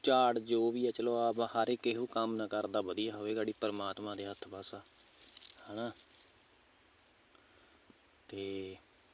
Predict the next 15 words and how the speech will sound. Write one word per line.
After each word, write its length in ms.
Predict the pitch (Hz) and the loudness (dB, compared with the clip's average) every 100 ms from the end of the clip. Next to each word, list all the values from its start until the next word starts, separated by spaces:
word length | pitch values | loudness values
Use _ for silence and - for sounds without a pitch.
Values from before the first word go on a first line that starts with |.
| _ _ _ _ _ _ _ _ _ _ _ _ - - - - _ - | _ _ _ _ _ _ _ _ _ _ _ _ -20 -20 -20 -20 _ -6
ਇੱਕ 200 | - 123 | 0 0
ਨੰਬਰ 320 | 117 107 110 | 2 0 -2
ਖੜੀਆਂ 320 | - 110 120 | -2 -4 -4
ਵੈਸੇ 260 | 117 104 92 | -4 -6 -6
ਤਾਂ 120 | 104 | -8
ਕਣਕਾਂ। 360 | 107 98 - 110 - - - - - - - _ _ _ _ _ _ _ - _ _ - - - - - - _ _ - | -8 -10 -10 -12 -14 -20 -20 -20 -20 -20 -20 _ _ _ _ _ _ _ -20 _ _ -20 -20 -18 -16 -16 -20 _ _ -8
ਬਾਈਆਂ 320 | 98 101 110 | 0 4 4
ਦੀ 140 | 110 117 | 4 4
ਵੀਡੀਓ 360 | 110 107 120 | 4 4 6
ਦੇਖੀ 300 | 123 117 - 120 | 6 4 0 -6
ਦੀਆਂ 140 | 123 | -6
ਸਾਰਿਆਂ 440 | - 113 127 139 | -4 0 2 2
ਨੂੰ, 120 | 139 131 | 2 0
ਪਰਮਾਤਮਾ 500 | 127 120 117 117 117 | -4 -4 -6 -6 -8
ਕਣਕਾਂ 380 | - 113 - | -6 -8 -8